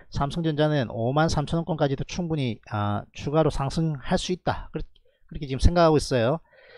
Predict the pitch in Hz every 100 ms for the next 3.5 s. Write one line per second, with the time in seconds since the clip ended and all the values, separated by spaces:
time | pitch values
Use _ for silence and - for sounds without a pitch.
0 | - - - 139 107 - _ _ _ _
1 | _ _ _ - 170 185 185 - 143 139
2 | 143 131 135 117 - - - - _ -
3 | 131 139 160 156